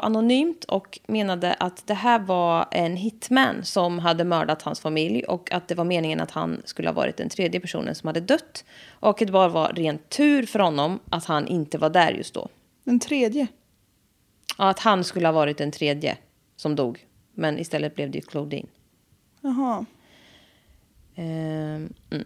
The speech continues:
Speaker 1: Men det är väldigt synd om Sef nu, för de är ju efter honom nu.
Speaker 2: Det är också så vanligt av hitmen så hör av sig så en månad efteråt
Speaker 1: Mm.
Speaker 2: och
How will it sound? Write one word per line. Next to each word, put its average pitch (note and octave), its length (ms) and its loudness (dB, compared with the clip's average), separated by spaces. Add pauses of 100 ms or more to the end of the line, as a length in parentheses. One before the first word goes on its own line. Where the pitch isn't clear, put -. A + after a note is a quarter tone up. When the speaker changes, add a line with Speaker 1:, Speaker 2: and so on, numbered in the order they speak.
Speaker 1:
Men F#3+ 340 2
det G#3 60 8
är G#3 100 10
väldigt G3 260 4
synd F3+ 300 4
om D3+ 120 0
Sef - 280 -2
nu, - 120 -6 (180)
för F3 120 -4
de E3 220 2
är E3 40 2
ju D#3+ 60 2
efter - 380 -4
honom D3+ 260 -2
nu. - 80 -8 (720)
Speaker 2:
Det A#3+ 220 4 (100)
är A3+ 80 8
också A#3 560 4 (120)
så A#3 400 4
vanligt A3+ 680 4
av G#3 460 6 (140)
hitmen G#3 540 0
så G#3+ 80 -2
hör G3+ 100 0
av G3+ 180 4
sig A#3 160 -2
så A#3 60 4
en G3+ 120 4
månad G3+ 320 4
efteråt G#3+ 400 2
Speaker 1:
Mm. F#3 160 4
Speaker 2:
och G#3+ 120 2